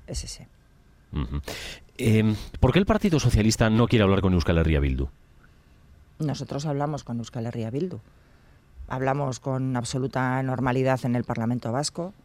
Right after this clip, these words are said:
Speaker 1: pactamos con normalidad leyes, proposiciones no de ley, mociones, compartimos comisiones y compartimos Parlamento.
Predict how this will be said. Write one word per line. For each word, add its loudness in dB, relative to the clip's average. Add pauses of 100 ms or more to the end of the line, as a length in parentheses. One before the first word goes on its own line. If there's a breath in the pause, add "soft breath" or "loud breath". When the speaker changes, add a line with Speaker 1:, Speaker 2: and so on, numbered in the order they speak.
(400)
Speaker 1:
pactamos -4 (240)
con -2
normalidad -2 (280)
leyes, 0 (340)
proposiciones -4
no -4
de -2
ley, -2 (180)
mociones, -6 (440 loud breath)
compartimos 0
comisiones -2
y -10
compartimos -8
Parlamento. -6